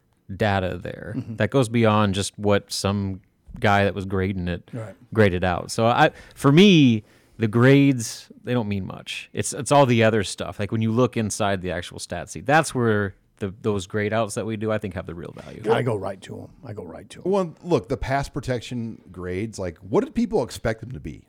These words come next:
Speaker 3: the last few years?
Speaker 2: Poor.
Speaker 3: Poor. And so they were poor. I mean,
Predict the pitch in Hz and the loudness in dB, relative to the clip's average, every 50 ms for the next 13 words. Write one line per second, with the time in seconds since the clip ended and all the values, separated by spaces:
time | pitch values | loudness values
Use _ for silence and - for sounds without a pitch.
0 | _ - - 80 82 87 78 73 - - - 69 53 50 50 - - - - _ | _ -20 -18 -12 -10 -10 -10 -10 -12 -16 -18 -18 -18 -20 -20 -20 -20 -20 -20 _
1 | _ _ _ _ _ _ _ _ - - - 117 - - _ _ _ - - 190 | _ _ _ _ _ _ _ _ -12 -8 -8 -8 -8 -10 _ _ _ -6 -2 -2
2 | 185 - - - - _ _ - - 123 127 120 - 170 175 156 156 165 156 - | -2 -2 -4 -12 -20 _ _ -6 -4 -4 -2 -2 -2 0 2 2 4 2 2 -2
3 | - 139 127 87 - - - - 104 113 117 113 98 | -2 -4 -4 -4 -6 -10 -14 -10 -6 -6 -4 -4 -6